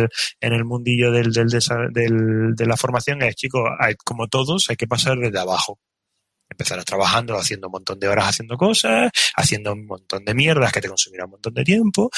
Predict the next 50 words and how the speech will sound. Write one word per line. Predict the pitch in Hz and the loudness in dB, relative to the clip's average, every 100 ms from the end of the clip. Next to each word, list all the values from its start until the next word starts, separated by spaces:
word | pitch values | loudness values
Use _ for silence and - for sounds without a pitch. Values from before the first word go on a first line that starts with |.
| - | -2
y | - | 0
que | 127 | -2
pensarás | 104 107 95 117 | 0 -2 0 0
que | - 90 82 | 0 -4 -4
las | 87 - | -2 0
estás | - 95 | 0 -2
tirando | - 110 | -2 0
a | 120 | 2
la | |
basura, | 135 151 196 208 226 214 | 2 2 0 2 4 4
pero | 120 110 | 2 2
poco | 120 120 | 2 2
a | |
poco, | 120 170 - 233 - - - | 2 0 -2 -8 -10 -14 -6
eh, | - 113 101 92 90 90 92 | 0 2 2 2 2 0 0
verás | 98 104 | 0 2
cómo | - 127 | 0 0
todo | 127 127 | 2 2
eso | 127 - | 2 2
va | 139 | 2
conformando | 131 135 - 120 113 123 127 139 180 - - _ _ | 2 -2 2 2 4 2 2 0 0 -4 -8 _ _
tu | - 127 123 | -2 0 2
yo | 120 | 2
digital, | 113 110 107 120 123 156 - | 2 2 0 2 2 0 -6
que | - 107 | -4 -2
al | |
final | - 95 104 139 135 156 | -2 0 2 2 2 0
es | 113 | -2
lo | 107 | -4
que | 101 | -6
te | - 101 | -6 -2
va | 98 104 | 2 2
a | |
ayudar | 107 113 113 113 | 0 0 0 2
a | 117 | 0
ir | 113 | 0
creciendo | 113 - 117 120 170 | -2 -2 -2 -2 0
o | 123 95 | 0 0
a | |
ir | 95 | 0
especializándote | 98 127 101 98 107 113 104 | 0 0 -2 -6 -8 -8 -10
por | 98 87 | -12 -12
aquí, | - 113 | -10 -4
por | 113 | -4
allí, | 90 101 | -2 -4
por | 117 - | -6 -10
lo | - | -8
que | |
sea, | - 107 95 | -6 -4 -6
¿no? | 87 | -8